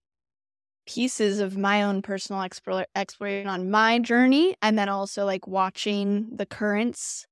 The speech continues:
of other people's journey and things just, like, unfold, uh, with everything, because so much of what I see, I think, is, like, from this big picture perspective.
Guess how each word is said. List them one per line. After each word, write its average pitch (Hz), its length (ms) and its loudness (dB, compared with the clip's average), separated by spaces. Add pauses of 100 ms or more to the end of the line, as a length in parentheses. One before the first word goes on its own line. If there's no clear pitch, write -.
(120)
of 190 340 4 (520)
other 202 220 2
people's 277 420 0
journey 208 500 0
and 196 240 -2
things 196 240 0
just, - 220 -12
like, 185 160 -6
unfold, 190 800 -2 (480)
uh, 190 480 -2 (800)
with 208 180 0
everything, 196 580 4
because 214 300 0
so 254 180 4
much 247 220 4
of 233 120 4
what 214 160 4
I 214 200 2
see, 214 240 -2
I 196 80 4
think, 202 180 -6
is, 196 100 -12
like, 190 160 -6
from 196 200 -6
this 190 160 -8
big 196 240 -6
picture 247 300 -8
perspective. 294 720 -8